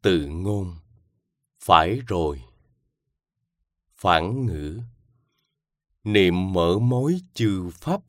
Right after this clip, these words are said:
đặng đình trụ. Phải chăng? Từ ngôn.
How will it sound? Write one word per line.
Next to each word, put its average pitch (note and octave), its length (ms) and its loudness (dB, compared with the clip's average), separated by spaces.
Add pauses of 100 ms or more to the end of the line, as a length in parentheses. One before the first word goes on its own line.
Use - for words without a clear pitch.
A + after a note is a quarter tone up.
đặng E2+ 440 -2
đình F2 240 -6 (100)
trụ. C#2+ 280 -2 (840)
Phải F#2+ 440 2
chăng? A#2+ 280 -2 (1200)
Từ E2+ 240 0
ngôn. F#2 480 -4